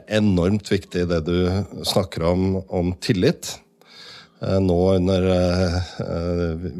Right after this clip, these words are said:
virus og den nedstengingen, så ser vi hvor viktig det er at folk, eh, forstår rådene, eh, har tillit både til medier og myndigheter, eh, og da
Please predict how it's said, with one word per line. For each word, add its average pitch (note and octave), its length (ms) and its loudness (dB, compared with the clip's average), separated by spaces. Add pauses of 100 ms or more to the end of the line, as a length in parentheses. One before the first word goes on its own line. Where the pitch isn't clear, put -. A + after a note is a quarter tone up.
(120)
virus F2+ 800 0
og E2+ 500 -2
den F2 260 -2
nedstengingen, F#2+ 760 0
så G#2 220 -4
ser D2+ 240 -2
vi E2+ 140 -4
hvor F#2 180 -2
viktig F2 400 -8
det D2+ 60 -6
er E2+ 260 -2
at F2 100 -6
folk, - 440 -6
eh, E2+ 260 0 (420)
forstår F2 600 -2
rådene, F2 580 0 (640)
eh, D#2+ 640 0
har F#2 160 -2
tillit G#2 720 0
både F#2 280 2
til F#2+ 120 -2
medier F2+ 400 2
og G#2 60 2
myndigheter, G#2 720 2 (360)
eh, F#2+ 720 0
og G#2+ 80 -4
da A2+ 160 4